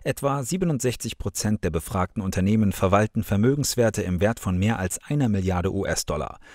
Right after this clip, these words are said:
wobei zweiundzwanzig Prozent der Befragten ein verwaltetes Vermögen von mehr als fünf Milliarden U-S-Dollar aufweisen. Bloomberg beschreibt das Geschäft von Family Offices als die Verwaltung des Vermögens und der persönlichen Angelegenheiten superreicher Leute,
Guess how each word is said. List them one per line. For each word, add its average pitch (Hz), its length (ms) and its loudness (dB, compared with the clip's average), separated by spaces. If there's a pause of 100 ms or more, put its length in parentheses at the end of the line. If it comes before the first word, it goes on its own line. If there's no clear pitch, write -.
(180)
wobei 123 300 4
zweiundzwanzig 117 840 0
Prozent 90 400 0
der 92 80 4
Befragten 90 580 -2
ein 120 220 -2
verwaltetes 98 580 0
Vermögen 90 420 2
von 117 200 2
mehr 82 180 0
als - 160 -6
fünf - 320 0
Milliarden 78 480 -2
U-S-Dollar 73 640 -6
aufweisen. 76 640 -8 (880)
Bloomberg 147 500 8
beschreibt - 420 0
das 98 120 0
Geschäft 113 380 0
von 87 160 0
Family 117 460 4
Offices 104 520 0
als - 220 -2
die 117 100 -4
Verwaltung 120 580 2
des 101 140 0
Vermögens 113 640 0
und 101 160 -4
der 85 80 -2
persönlichen 104 600 2
Angelegenheiten 98 840 0
superreicher 95 720 0
Leute, 85 400 -4